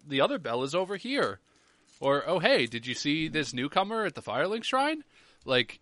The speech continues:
whenever he doesn't have anything like that to say to you, he's just like, "Uh, sure is shitty just waiting to die around here. You can pull up a seat if you'd like to wait with me."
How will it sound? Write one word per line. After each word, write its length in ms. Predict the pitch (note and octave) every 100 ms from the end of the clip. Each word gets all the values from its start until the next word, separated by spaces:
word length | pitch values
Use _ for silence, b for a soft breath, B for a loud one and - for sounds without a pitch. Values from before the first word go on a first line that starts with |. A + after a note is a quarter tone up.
| _ -
whenever 280 | C#3+ D3+ E3
he 120 | D#3
doesn't 260 | C3+ D#3
have 180 | C3+ E3+
anything 380 | F#3 F#3+ G3 G3
like 200 | G#3 G3+
that 160 | A3 A3
to 80 | G3+
say 180 | A3+ A3
to 80 |
you, 220 | B3 B3+ - b b
he's 160 | E3 -
just 180 | E3+
like, 260 | F3+ E3+ - _ _ _ _ _
"Uh, 1000 | G#3+ A3 G#3+ G3+ F#3 F3+ F3 F3 F3+ F3 D#3 B B B B _ _ _ _ _ _ _ _ _ _ _ _ _ _ _ - _ b b b b
sure 560 | - - F3+ G#3 A3+ A#3
is 160 | A#3+ G#3+
shitty 500 | - B3+ G#3 F#3 F#3
just 340 | D#3+ E3+ -
waiting 340 | B2+ D#3+ G3+ G3+
to 80 |
die 380 | G3+ A3+ A#3 A#3
around 460 | G3 F3+ F3+ F3+ F3
here. 520 | F#3+ F#3 F3+ F3+ F3 _ _ _ _ _ _ _ _ _ _ _ _
You 160 | C3+ D3+
can 160 | E3+
pull 260 | D#3+ G3+ G#3+
up 140 | G#3
a 60 | F#3
seat 320 | - G#3 A#3
if 120 | F#3
you'd 140 | D#3 E3
like 200 | E3+ -
to 100 | D#3+
wait 300 | F3 A#3 A3+
with 180 | A3+ G#3
me." 340 | G#3 G#3+